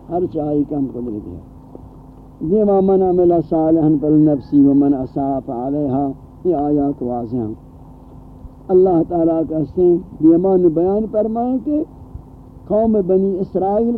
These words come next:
کا آن ما یہ رولی شان و عظمت خوبی داتا گت، پدا آیاں کا سر رندی برا از راہ علم گمراہ بودتا۔ چدا اشارہ ہیں بے جانبہ کہ تین جناب رسول اللہ صلی اللہ علیہ وسلم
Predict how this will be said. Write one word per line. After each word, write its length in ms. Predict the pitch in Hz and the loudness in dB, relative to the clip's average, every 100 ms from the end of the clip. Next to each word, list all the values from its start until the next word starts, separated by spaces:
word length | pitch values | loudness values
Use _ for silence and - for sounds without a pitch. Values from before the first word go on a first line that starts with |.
| 220 | -4
کا 80 | |
آن 200 | 196 185 | -2 0
ما 200 | 185 180 185 160 - - | 0 0 -2 -4 -10 0
یہ 100 | 180 | 2
رولی 300 | 180 190 214 170 | 4 2 2 0
شان 240 | 185 190 185 | 0 0 0
و 40 | 170 | 0
عظمت 440 | 170 175 190 180 - | -4 -2 -4 -6 -2
خوبی 340 | 175 190 196 | 0 2 0
داتا 360 | 165 180 208 254 | 0 -2 -2 0
گت، 420 | 269 277 262 - - - - - | 0 0 -4 -14 -20 -20 -20 -4
پدا 180 | 247 269 247 | 0 2 2
آیاں 360 | 220 220 226 214 | 0 0 0 -2
کا 140 | 214 202 | 0 -2
سر 140 | 247 247 | 0 0
رندی 300 | 208 220 226 | 0 -2 -2
برا 240 | 226 262 254 | -4 -4 -4
از 200 | 208 196 | -2 -2
راہ 540 | 208 220 233 202 202 277 | -2 0 2 0 2 0
علم 300 | 320 311 285 240 | 2 2 2 2
گمراہ 340 | 208 196 190 160 | 0 0 0 0
بودتا۔ 300 | 156 139 143 127 190 | 0 -4 -8 -6 -2
چدا 200 | 208 202 - - | -2 -4 -8 -12
اشارہ 360 | - 185 220 | -4 -2 0
ہیں 120 | 269 247 | 0 0
بے 220 | 226 220 196 | 0 0 0
جانبہ 420 | 208 208 208 208 196 | -4 -4 -2 -2 0
کہ 160 | 202 170 - - - - - | -2 -2 -10 -20 -20 -8 0
تین 280 | 202 202 180 | 2 2 0
جناب 360 | 180 190 196 | 0 0 0
رسول 280 | 190 175 202 | 0 0 0
اللہ 260 | 214 240 254 | 0 0 0
صلی 100 | |
اللہ 0 | |
علیہ 0 | |
وسلم 100 | 254 | 0